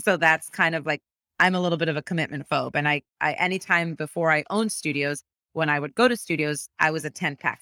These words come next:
girl. I'd buy ten-packs. They don't expire. I can go as I, when I wish. And, you know, I just re-up the ten-pack when I'm ready, because there's times in my life when I can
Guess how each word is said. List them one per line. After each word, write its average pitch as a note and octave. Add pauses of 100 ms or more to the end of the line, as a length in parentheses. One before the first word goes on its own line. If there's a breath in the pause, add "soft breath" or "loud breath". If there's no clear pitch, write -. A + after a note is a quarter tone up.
(100)
girl. -
I'd C#3+
buy C#3+
ten-packs. G3
They C#3+
don't E3
expire. E3+ (360)
I D3+
can D3+
go E3+
as F3+
I, E3
when D#3+
I D3+
wish. E3
And, D3
you D3
know, C#3+
I C#3+
just C#3
re-up E3
the D#3+
ten-pack D3+
when D3
I'm C#3+
ready, E3
because D#3
there's D#3
times E3 (260)
in E3
my D3
life D3+
when C#3+
I D3
can D3